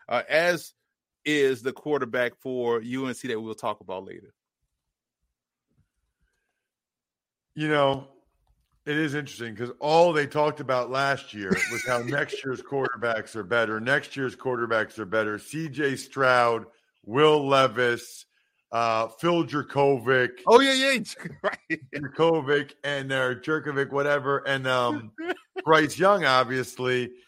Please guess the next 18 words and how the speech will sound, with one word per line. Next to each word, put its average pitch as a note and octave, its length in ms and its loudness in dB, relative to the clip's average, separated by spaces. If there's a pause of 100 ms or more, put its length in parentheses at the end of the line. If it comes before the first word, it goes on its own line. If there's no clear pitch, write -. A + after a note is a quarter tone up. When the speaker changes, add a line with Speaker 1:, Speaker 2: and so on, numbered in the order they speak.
(260)
Speaker 2:
And C3+ 180 -2
now F#3 260 4
we're F3+ 200 2
already F3 280 4
saying F3 360 -2
that C#3 160 -6
Drake D#3 340 0
May C#3+ 640 -2 (560)
in C#3+ 100 -2
his C#3+ 140 -4
first D#3+ 400 -4
year D#3 160 -2
playing C#3 720 -2 (480)
is D3 320 0 (140)
better G3+ 380 4
than C3 180 -4
those G2+ 280 -4
guys F2 500 -12